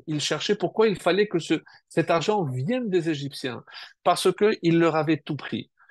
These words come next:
La liberté, la dignité,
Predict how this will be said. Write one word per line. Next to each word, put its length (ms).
La 140
liberté, 800
la 180
dignité, 880